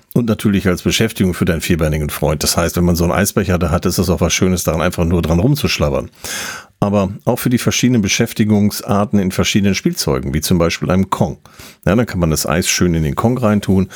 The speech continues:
und der Hund hat, ähm, zumindest für die nächste Viertelstunde, zwanzig Minuten da auch, äh, sehr viel Spaß, dann dementsprechend das Eis rauszuschlecken. Enthalten sind natürlich nur natürliche Zutaten in Lebensmittelqualität. Und alle Sorten sind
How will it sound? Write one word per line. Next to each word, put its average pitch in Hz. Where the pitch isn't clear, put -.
und 90
der 80
Hund 90
hat, -
ähm, 78
zumindest 98
für 92
die 85
nächste 92
Viertelstunde, 95
zwanzig 92
Minuten 90
da 82
auch, 82
äh, 90
sehr 117
viel 110
Spaß, -
dann 82
dementsprechend 82
das -
Eis -
rauszuschlecken. -
Enthalten 113
sind 95
natürlich 92
nur 110
natürliche 95
Zutaten 82
in 78
Lebensmittelqualität. 76
Und 80
alle 101
Sorten 90
sind 85